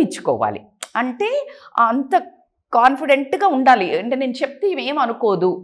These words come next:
అని అంత స్పేస్ మాత్రం ఇద్దరికి ఇద్దరు ఇచ్చుకోవాలి. ఇక్కడ నేను ఎవరు అని చెప్పను, జనరల్గా ఒక చిన్న అట్లా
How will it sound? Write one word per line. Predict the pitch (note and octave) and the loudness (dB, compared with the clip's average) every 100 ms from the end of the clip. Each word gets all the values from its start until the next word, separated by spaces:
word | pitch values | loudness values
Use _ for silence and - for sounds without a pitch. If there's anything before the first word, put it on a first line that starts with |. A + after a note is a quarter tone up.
| - - _ - F#3+ | -14 -20 _ -4 -4
అని | A3 A3+ | -2 -6
అంత | G3+ G3+ G#3 | -6 -6 -10
స్పేస్ | - A#3+ B3+ C#4 D4+ C4 | -10 -10 -8 -8 -6 -6
మాత్రం | G#3+ - D#4 B3+ G#3+ | -8 -4 -4 -6 -12
ఇద్దరికి | - D#4 G4 - F#4+ | -12 -8 -4 0 2
ఇద్దరు | G#3 A3+ G3 | 4 4 2
ఇచ్చుకోవాలి. | - F#3 D3 D3 | -4 0 0 -2
ఇక్కడ | F#3 | -6
నేను | F#3+ F3+ E3+ | -4 -2 -2
ఎవరు | E3 B3+ C#4+ | 0 2 2
అని | B3 G#3+ | 0 -2
చెప్పను, | G#3 D#4 A4 _ - F#3 | -4 -6 -10 _ -12 0
జనరల్గా | B3 C4 - G4 G#4+ G#4 G4+ | 0 0 2 4 4 6 4
ఒక | - B3+ - | 4 -4 -4
చిన్న | C4 C#4 D#4+ F#4+ - - | -6 -4 -2 2 2 2
అట్లా | G#3+ | 0